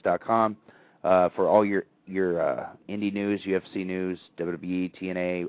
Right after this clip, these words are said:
R O H, all that good stuff. Uh, I post stuff from time to time, so, uh, check that out. Uh, also props to lights out radio dot com, our M M A analyst, Mister Matt Bishop, uh,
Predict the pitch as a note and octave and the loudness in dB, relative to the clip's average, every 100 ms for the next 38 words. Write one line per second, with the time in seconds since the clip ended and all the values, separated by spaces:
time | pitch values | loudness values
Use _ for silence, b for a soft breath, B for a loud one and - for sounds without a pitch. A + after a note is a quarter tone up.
0 | - F2+ E2+ F2 - - b b b G2+ | 0 0 0 -2 -6 -14 b b b 4
1 | G#2+ F#2 G2+ - G#2+ G2 - b b E2+ | 6 4 0 -2 0 0 -4 b b 2
2 | F2+ - G2 G#2+ G#2+ - G#2 - F#2 - | 2 4 4 4 0 0 -4 -4 -4 0
3 | F#2 F#2 F2+ F2+ F2 F2+ E2+ - b b | 0 0 -2 -2 -2 0 0 -4 b b
4 | b E2+ E2 - G2 - G#2 G2+ G2 - | b -2 -2 -2 -2 2 4 6 4 2
5 | b b b - E2+ E2 - G#2+ - G2 | b b b -4 0 2 2 2 2 2
6 | A2+ G2 - G2+ F#2 G2 - G2 D#2 G2 | 4 4 2 -2 0 0 2 0 0 0
7 | G2 F#2+ F#2+ - G2 G2 F#2+ F2 _ - | 0 2 0 2 0 0 -2 -10 _ -4
8 | E2 G2 G2+ F#2 F2 F#2 G2 G2 - F#2+ | -2 -2 -2 -4 -2 -2 0 -2 -2 -10
9 | - F2+ F2+ - F#2 F#2+ F2+ - b b | -8 -4 -4 -4 -6 -4 -6 -6 b b
10 | b - - E2 D#2 | b -16 -6 -2 -2